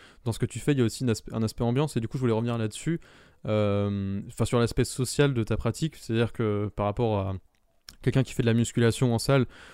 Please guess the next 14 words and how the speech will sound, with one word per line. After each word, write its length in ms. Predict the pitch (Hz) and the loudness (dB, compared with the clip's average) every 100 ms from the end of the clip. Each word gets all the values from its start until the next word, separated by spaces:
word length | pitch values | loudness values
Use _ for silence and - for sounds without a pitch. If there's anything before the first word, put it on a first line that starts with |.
| - - | -14 -2
où, 200 | 123 117 | 4 4
euh, 80 | |
tu 100 | 107 | 4
le 40 | - | -2
sais 120 | 120 | 0
peut-être, 260 | - 135 - | 4 4 2
mais 300 | 107 104 104 | -2 0 0
l'ambiance 540 | 104 107 110 123 123 - | 0 -2 2 2 0 -2
n'est 60 | |
pas 140 | 101 110 | -2 -2
toujours, 420 | - 113 120 107 | 0 0 0 0
euh, 40 | - | 0
au 80 | 107 | 2
rendez-vous. 460 | 110 113 117 165 | 4 4 2 0